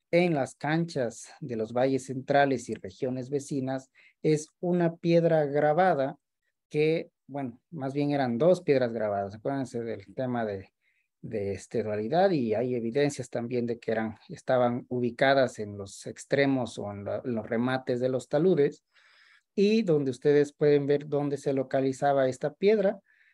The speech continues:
de la serpiente de fuego. Y lo llamo así, ahorita vamos a hablar un poquito más de la serpiente de, de fuego, pero quédense con este modelo, esta,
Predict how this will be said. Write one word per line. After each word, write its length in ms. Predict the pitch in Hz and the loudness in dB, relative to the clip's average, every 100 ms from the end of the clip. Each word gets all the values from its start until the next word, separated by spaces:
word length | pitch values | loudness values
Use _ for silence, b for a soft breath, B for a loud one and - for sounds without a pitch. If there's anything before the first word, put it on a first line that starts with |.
| b | b
de 140 | 127 123 | -4 -4
la 100 | 113 | -4
serpiente 640 | 120 113 135 127 117 135 | -6 -6 -2 -2 0 0
de 100 | 151 | 2
fuego. 300 | 208 208 - - | 4 4 2 -12
Y 240 | 165 143 131 | -8 -4 -2
lo 120 | 127 | 0
llamo 260 | 147 180 190 | 2 4 2
así, 380 | 180 190 185 151 | 2 4 4 4
ahorita 320 | 139 139 147 | 2 0 0
vamos 340 | 143 143 139 | 0 -2 -6
a 40 | 123 | -4
hablar 220 | 127 131 | -2 -2
un 80 | 131 | -2
poquito 380 | 131 - 135 | -6 -6 -4
más 180 | 127 131 | -2 -2
de 80 | 123 | -2
la 80 | 110 | -2
serpiente 600 | - - 131 120 117 117 | -4 -10 -6 -6 -2 -2
de, 240 | 107 98 _ _ _ _ _ | -2 -6 _ _ _ _ _
de 180 | 127 123 | -4 -2
fuego, 440 | - 170 170 214 - | 6 8 8 6 4
pero 240 | 139 113 | 0 2
quédense 340 | 135 135 131 | 0 0 -2
con 220 | 127 113 127 | -6 -4 -6
este 320 | 123 - 127 | -6 -2 0
modelo, 640 | 110 113 139 156 139 127 | 0 2 4 6 4 2
esta, 580 | 117 113 - 123 113 110 | 2 -2 0 2 0 -2